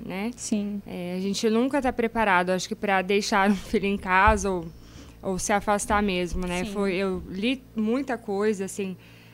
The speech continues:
Speaker 1: conversei com várias pessoas, li muita coisa teórica mesmo pra tentar deixar mais ameno possível esse, esse afastamento, tanto pra mim quanto pra ele.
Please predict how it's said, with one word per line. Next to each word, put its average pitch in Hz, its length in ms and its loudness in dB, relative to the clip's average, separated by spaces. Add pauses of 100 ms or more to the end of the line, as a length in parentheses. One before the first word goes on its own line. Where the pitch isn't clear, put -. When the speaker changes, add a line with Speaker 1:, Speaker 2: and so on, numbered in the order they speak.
Speaker 1:
conversei 214 520 2
com 240 120 -2
várias 202 320 2
pessoas, 196 800 -2
li 214 240 0
muita 247 340 0
coisa 196 380 0
teórica 202 540 0
mesmo 202 340 -2
pra 233 340 4 (460)
tentar 226 460 4
deixar 214 340 0
mais 214 480 -2 (240)
ameno 233 460 2
possível 226 880 0
esse, 190 360 -4
esse 196 160 -6
afastamento, 202 680 -4
tanto 220 320 -4
pra 233 160 -2
mim 202 200 0
quanto 202 240 -8
pra 196 220 -4
ele. 190 360 -4